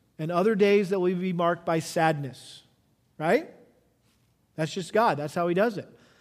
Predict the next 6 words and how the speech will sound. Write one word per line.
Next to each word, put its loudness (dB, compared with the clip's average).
And 0
our 6
responsibility -4
is 2
to -6
consider 2